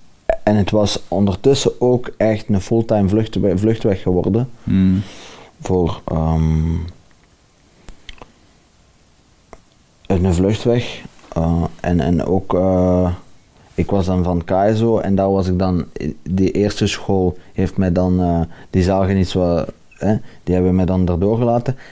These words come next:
Speaker 1: En die tweede school, die hebben gewoon, eh, de keuze gemaakt. En, en dat was, eh, "Oké, we gaan hem, eh,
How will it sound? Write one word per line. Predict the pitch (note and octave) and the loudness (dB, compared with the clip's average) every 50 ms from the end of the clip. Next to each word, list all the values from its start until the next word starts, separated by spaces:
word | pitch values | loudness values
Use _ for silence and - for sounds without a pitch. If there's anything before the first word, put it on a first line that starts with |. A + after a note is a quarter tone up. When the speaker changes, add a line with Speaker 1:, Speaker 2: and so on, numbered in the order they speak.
| - - | -10 -4
Speaker 1:
En | - F#2 | -2 0
die | F2+ F2 | 0 0
tweede | - G2 G2 G#2 G2+ G#2+ | 0 0 2 2 2 2
school, | G2+ - - A2 G#2 G#2 | 0 0 0 0 0 2
die | G2+ G2 | 2 2
hebben | F#2+ F#2 F2+ F2+ E2+ | 2 2 2 0 0
gewoon, | F2 F2+ F2+ F#2 F2+ F2 E2+ E2+ - - - - - - - - - - - - - - - - - - - _ _ _ _ | 0 0 0 2 2 2 0 0 -2 -4 -12 -20 -20 -20 -20 -20 -20 -20 -20 -20 -20 -20 -20 -20 -20 -20 -20 _ _ _ _
eh, | - D#2+ D#2 C#2+ A#1+ - | 0 0 0 0 0 0
de | E2 F2 | 0 -2
keuze | E2 - F2+ F#2 F#2+ G#2 A#2 | 0 0 0 0 0 0 0
gemaakt. | A2 G#2 G2+ G2+ G#2 A2 A#2+ - - | 0 0 2 2 2 0 -2 -2 -4
En, | - - - E2+ E2+ E2+ E2 - - | -6 -4 -2 0 0 0 0 0 0
en | E2 D#2+ D#2+ | -2 0 0
dat | D#2+ E2 E2 | 0 0 0
was, | E2 E2 E2 D#2+ - - - | 0 0 -2 -4 -4 -4 -4
eh, | E2 E2 E2 D#2+ D#2+ D#2 D2+ - - | -2 -2 0 0 0 -2 -2 -4 -4
"Oké, | - - - - D#2+ E2 F2+ G2+ G2+ F2 - - - - | -6 -8 -4 -2 0 0 0 0 -2 -4 -6 -10 -12 -6
we | - E2+ D#2 | -2 -2 0
gaan | D#2+ D#2+ D#2+ D#2+ | 0 0 2 2
hem, | D#2+ D#2 D#2 D2+ D2+ | 2 2 2 2 2
eh, | D2+ D2+ D2+ D2 | 2 0 0 0